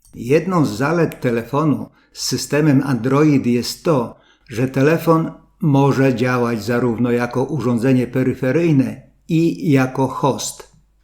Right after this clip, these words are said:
co oznacza, że telefon może działać jako dysk zewnętrzny do przesyłania plików,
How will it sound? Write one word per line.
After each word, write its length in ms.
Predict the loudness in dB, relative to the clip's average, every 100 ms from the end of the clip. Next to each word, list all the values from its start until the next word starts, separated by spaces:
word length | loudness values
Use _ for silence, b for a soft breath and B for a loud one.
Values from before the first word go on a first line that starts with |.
| _
co 220 | -14 -12 -12
oznacza, 680 | -12 -4 -4 -2 -4 -8 -10 b b
że 200 | -4 -4
telefon 480 | 0 2 2 2 6
może 340 | 6 6 2
działać 460 | 2 2 2 0 -2
jako 300 | -4 -2 -6
dysk 460 | 0 0 0 -4 -10
zewnętrzny 880 | -4 -4 0 0 0 -2 -2 -2 -4 B B
do 120 | -8 -6
przesyłania 640 | -4 -2 0 2 2 -2
plików, 580 | -4 -6 -6 -10 -14